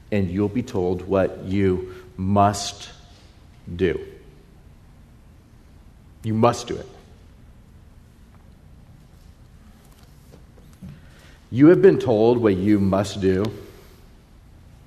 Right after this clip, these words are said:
right here. It's so clear. Things that you must do. There's books that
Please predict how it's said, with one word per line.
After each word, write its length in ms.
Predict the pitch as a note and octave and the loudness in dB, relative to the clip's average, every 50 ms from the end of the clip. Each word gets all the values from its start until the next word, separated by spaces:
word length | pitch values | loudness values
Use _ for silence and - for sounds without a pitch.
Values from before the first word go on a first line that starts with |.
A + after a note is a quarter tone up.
| - - - - - - | -20 -20 -20 -20 -8 -4
right 140 | - F#2 F#2 | -2 -2 -2
here. 220 | F2 D2+ D2+ - - - - - - - - - - - - - - - - - - - - - - - - - | -2 -6 -8 -12 -16 -20 -20 -20 -20 -20 -20 -20 -20 -20 -20 -20 -20 -20 -20 -20 -20 -20 -20 -20 -20 -18 -6 -2
It's 220 | - D#3+ - - | -2 -2 -2 -2
so 180 | - E3 A#2+ F#2+ | 0 2 2 2
clear. 600 | - - - - - G#2+ F#2+ F2+ F#2 F#2+ G2+ - - - - - - - - - - - - - - - - - - - - - - - - - - - - - - - - - - - - - - - - | 0 -4 -12 -8 -4 -2 -2 0 -2 -2 -6 -8 -12 -16 -20 -20 -20 -20 -20 -20 -20 -20 -20 -20 -20 -20 -20 -20 -20 -20 -20 -20 -20 -20 -20 -20 -20 -20 -20 -20 -20 -20 -20 -20 -20 -20 -20 -20 -10 -2 0
Things 160 | E3 D#3 - | 0 2 4
that 100 | D#3+ B2+ | 4 4
you 160 | C3+ C#3+ C#3+ | 6 6 6
must 720 | C3 B2+ A#2 A#2+ B2 C3 C#3+ C#3+ - - - - - - - - - - - - - - - - - - - - - - - - - - - | 6 4 4 4 4 4 4 2 -2 -8 -12 -12 -16 -18 -20 -20 -20 -20 -20 -20 -20 -20 -20 -20 -20 -20 -20 -20 -20 -20 -20 -20 -20 -4 0
do. 280 | A#2+ A2+ F2+ D#2 - - - - - - - - - - - - - - - - - - - - - - - - - - - - - - - - - - - - - - - - - - - - - - - - - - - - - - - - - - - - - - - - - - - - - | 2 2 2 0 -2 -8 -14 -18 -20 -20 -20 -20 -20 -20 -20 -20 -20 -20 -20 -20 -20 -20 -20 -20 -20 -20 -20 -20 -20 -20 -20 -20 -20 -20 -20 -20 -20 -20 -20 -20 -20 -20 -20 -20 -20 -20 -20 -20 -20 -20 -20 -20 -20 -20 -20 -20 -20 -20 -20 -20 -20 -20 -20 -20 -20 -20 -20 -20 -20 -20 -20 -8 -4
There's 120 | G2+ G#2+ | -4 -4
books 440 | G2 G2+ A2+ A#2 A2 G#2+ G#2 - - | -2 2 4 4 4 4 2 0 0
that 440 | G#2 F#2+ F2+ E2+ - - - - | 2 2 2 2 -2 -6 -16 -18